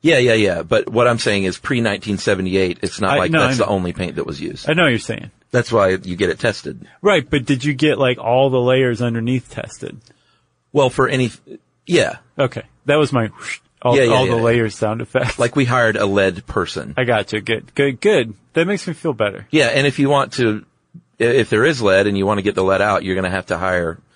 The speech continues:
Speaker 1: someone that knows what they're doing. And
Speaker 2: Oh,
Speaker 1: they'll,
Speaker 2: yeah.
Speaker 1: they'll come in with their hazmat suits on
Speaker 2: Mm-hmm.
Speaker 1: to do so.
Speaker 2: Right. Um, so you can also get it from plumbing, although apparently, um, with lead plumbing, it's not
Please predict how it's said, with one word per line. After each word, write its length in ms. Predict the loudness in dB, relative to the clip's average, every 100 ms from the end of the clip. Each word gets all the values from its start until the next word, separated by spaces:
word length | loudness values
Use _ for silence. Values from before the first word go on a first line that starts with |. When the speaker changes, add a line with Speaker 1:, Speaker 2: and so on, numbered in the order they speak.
| _
Speaker 1:
someone 320 | -6 -4 -2
that 160 | -4 -4
knows 240 | -4 -4
what 80 | -6
they're 100 | -6
doing. 360 | -2 -2 -2 -2
And 80 |
Speaker 2:
Oh, 140 | 2 2
Speaker 1:
they'll, 100 | 2
Speaker 2:
yeah. 200 | 0 -6 -12
Speaker 1:
they'll 80 | -10
come 200 | -4 -2
in 320 | 0 0 -2 -8 -6
with 200 | -6 -2
their 120 | -2
hazmat 440 | -2 -2 -4 -6
suits 260 | -6 -6 -4
on 200 | -6 -6
Speaker 2:
Mm-hmm. 320 | -10 -12 -10 -14 -14
Speaker 1:
to 100 | -6
do 140 | -4
so. 280 | -4 -6 -10 -12 -4
Speaker 2:
Right. 200 | -4 -4 _ -20 -10 -2
Um, 480 | 2 2 0 -6 _ _ _ _ _ _ _
so 380 | -2 2 2 2
you 160 | -2
can 160 | -2 2
also 260 | 2 2 0
get 200 | 0 0
it 60 |
from 180 | 0 -6
plumbing, 460 | -4 -2 2 0 0 0
although 420 | 2 4 4 4
apparently, 760 | 2 -2 -2 0 0 0 -2 -6 -20 _ -2
um, 460 | 0 2 0 -6 _ -4
with 360 | 0 0 -2 -6
lead 280 | 0 0 0
plumbing, 500 | 0 0 0 -2 -4 -6
it's 240 | -6 -4
not 380 | 0 2 2